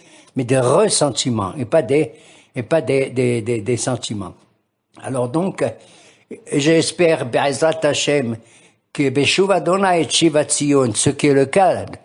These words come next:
dès notre retour dans Tzion, Hainu Keholmim, sont comme des rêveurs, Azimale,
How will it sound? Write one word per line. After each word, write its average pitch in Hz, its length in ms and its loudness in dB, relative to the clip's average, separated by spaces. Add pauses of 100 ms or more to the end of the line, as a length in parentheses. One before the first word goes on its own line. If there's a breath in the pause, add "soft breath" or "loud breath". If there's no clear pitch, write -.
(300 loud breath)
dès 156 200 0
notre 143 320 -2
retour 147 480 2
dans 117 260 0
Tzion, 165 640 -2 (500 soft breath)
Hainu 160 440 0
Keholmim, 143 760 -2
sont 143 280 -2
comme 147 180 -2
des 131 140 -2
rêveurs, 139 520 0
Azimale, 170 1040 0